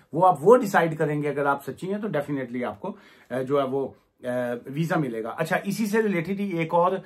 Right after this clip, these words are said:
किसी ने सवाल, ये ऐसा ही कोई बात लिखी है, उन्होंने कहा जी कि मे-, मेरा खामन जो है, मैं, मैं स्पाउस वीजे पे हूँ इस वक्त और मेरा,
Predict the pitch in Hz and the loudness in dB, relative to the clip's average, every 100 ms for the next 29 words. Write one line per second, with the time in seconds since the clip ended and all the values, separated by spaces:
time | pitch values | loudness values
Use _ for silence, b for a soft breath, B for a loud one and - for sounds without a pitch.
0 | B B 175 156 185 180 165 139 139 147 | B B -6 -2 0 0 2 2 2 2
1 | 147 147 156 139 135 180 170 165 165 127 | -2 -2 0 -2 0 0 0 -2 0 0
2 | 117 131 123 160 180 B B - 185 190 | -2 -6 -4 -4 -6 B B -2 0 2
3 | 190 202 202 180 151 147 143 160 170 160 | 2 0 0 0 0 -2 0 4 4 4
4 | 143 160 190 190 208 160 151 143 - 135 | 2 2 0 -2 -2 -2 0 -2 0 0
5 | 147 160 156 160 165 165 147 165 170 156 | 0 -2 -2 -2 -2 -4 -4 -6 -2 -2
6 | 135 131 143 | 0 2 0